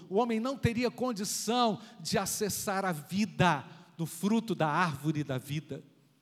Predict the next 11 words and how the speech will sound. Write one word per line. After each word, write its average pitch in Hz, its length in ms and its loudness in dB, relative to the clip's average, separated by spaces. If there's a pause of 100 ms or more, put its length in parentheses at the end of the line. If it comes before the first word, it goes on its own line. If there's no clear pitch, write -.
(1040)
Expulsando 269 720 4
o 262 80 2
homem, 269 320 8
tirando 254 480 2
o 269 40 2
homem 262 520 8 (840)
do 269 200 2
jardim, 190 640 2 (1120)
ofereceu 151 600 -4
a 143 60 -2
ele 117 300 -4